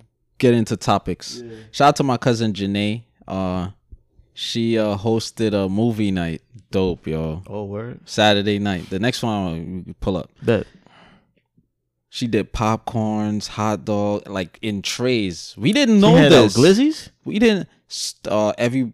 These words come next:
Speaker 1: tray had a drink to it. Uh, the popcorn was, it tasted good. Um, she set up her back, like, her, her backyard with a projector, the
Speaker 2: Fire.
Speaker 1: drop, beds in the front, chairs in the back.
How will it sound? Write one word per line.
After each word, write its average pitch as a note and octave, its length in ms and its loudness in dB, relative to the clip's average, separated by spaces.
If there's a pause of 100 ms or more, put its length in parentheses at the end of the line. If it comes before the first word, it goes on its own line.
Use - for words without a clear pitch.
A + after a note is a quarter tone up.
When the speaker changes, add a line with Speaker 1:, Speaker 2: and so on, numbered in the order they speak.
(120)
Speaker 1:
tray B2+ 280 0
had A#2+ 200 2
a G2+ 60 0
drink A2 380 0
to B2 280 -2
it. A#2 160 0 (720)
Uh, G2 560 -6
the F2+ 100 -8
popcorn B2 720 -6
was, - 540 -10
it G#2 320 -8
tasted - 320 -8
good. - 160 -14 (420)
Um, G2+ 400 -4
she A#2 220 -8
set B2+ 260 -2
up A#2+ 140 -2
her G#2+ 140 -2
back, G#2+ 540 -2 (100)
like, G2 180 -4
her, G2 260 -2
her G2+ 140 -6
backyard F2+ 640 -2 (340)
with F2 120 -8
a D#2+ 40 -8
projector, A2+ 840 -6 (180)
the - 80 -8
Speaker 2:
Fire. F2+ 100 -6
Speaker 1:
drop, G#2+ 440 -2 (960)
beds A2 460 4
in B2 140 0
the G#2+ 60 -4
front, G#2+ 500 -8
chairs A2 380 -4
in A2+ 100 -4
the G#2+ 80 -2
back. G2+ 380 -2